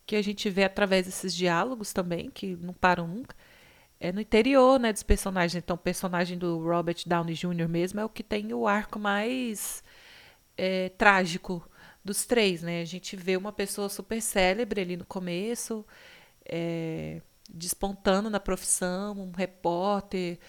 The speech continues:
e tal, e tal, e tal, e no final ele tá totalmente acabado, assim. É, que entra até um pouco nessa questão do papel da mídia, né? Nessas, é, n-,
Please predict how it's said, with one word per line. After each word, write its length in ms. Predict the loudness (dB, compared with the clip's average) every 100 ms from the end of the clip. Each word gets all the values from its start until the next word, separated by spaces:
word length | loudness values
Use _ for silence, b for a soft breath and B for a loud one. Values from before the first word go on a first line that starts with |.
| b b b
e 80 | -18
tal, 400 | -6 -2 -2 -4
e 40 |
tal, 200 | -4 -4
e 40 | -2
tal, 400 | -2 -2 -2 -6
e 60 |
no 80 | -8
final 400 | -10 -2 0 0
ele 160 | -2 -2
tá 160 | -2
totalmente 500 | -4 -6 -6 -6 -8
acabado, 680 | -8 -6 -4 2 4 4 2
assim. 360 | -4 -6 -10 -14 b b b b b b _ -10
É, 640 | -6 -4 -2 -4 -4 -8 -12 _ -20 -8
que 100 | -6
entra 200 | -4 -4
até 160 | -2
um 80 | -4
pouco 300 | 0 -2 0
nessa 260 | -6 -4 -4
questão 420 | -4 -6 -6 -8
do 80 | -4
papel 320 | -4 -2 -2
da 140 | 0
mídia, 480 | -2 -2 -4 -2 -2
né? 300 | -2 -2 -4
Nessas, 1200 | -6 -8 -4 -4 -4 -6 -8 -8 -10 -12 -14 -16 -14
é, 380 | -10 -8 -8 -10 -14 -20 -20 -18
n-, 160 | -16